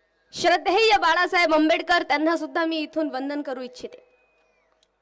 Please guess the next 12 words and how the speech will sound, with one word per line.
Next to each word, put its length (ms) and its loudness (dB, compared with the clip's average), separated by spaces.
त्याचबरोबर 560 2
मंचावरती 640 2
उपस्थित 500 -4
असणारे 440 0
वंचित 400 0
बहुजन 420 -2
आघाडीचेच 720 -2
ज्येष्ठ 340 -2
नेते, 440 -2
ते 80 4
म्हणजे 280 2
आमच्या 480 2